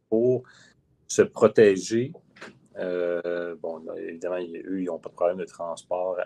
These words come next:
à, à l'interne, ils en ont des pipelines. Qu'est-ce qu'ils font pour se protéger des fluctuations ou, ou des problèmes de, de, d'approvisionnement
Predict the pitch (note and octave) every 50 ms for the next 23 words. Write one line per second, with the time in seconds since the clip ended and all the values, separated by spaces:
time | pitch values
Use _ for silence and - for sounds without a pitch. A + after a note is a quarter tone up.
0 | - - E2+ E2 E2 - - F2 F2 E2+ E2 - - A#2+ D3 E3+ B2 E2+ D#2+ F2
1 | A#2+ A#2 A#2 G#2 - - G#2 - _ - B2 C#3+ D#3+ - - - - - _ _
2 | - G3+ D#3+ - - - - - D#3 - F#3 D#3 A2+ - - - G#2+ G#2 - -
3 | G#2 F#2+ - G2+ F#2+ F#2 E2+ E2 A#2 C#3+ - A2+ F#2 - - - G2+ - - -
4 | - G#2 G2 F2+ E2+ - - G#2+ G#2 G#2 A2 A#2 B2+ A#2+ - F#2 F#2+ G#2 G#2+ G#2+
5 | - A2 A2 A2 G#2 G2+ F#2+ - - F2+ F2 F2+ F2 F#2+ G#2 G#2+ A2 G#2+ G2+ F#2
6 | F2+ E2+ E2 D#2 E2 E2 - F2 - - - F#2+ F2+ D#2+ F2 E2+ F2 F2+ E2+ E2+
7 | E2+ F2 F#2 G#2+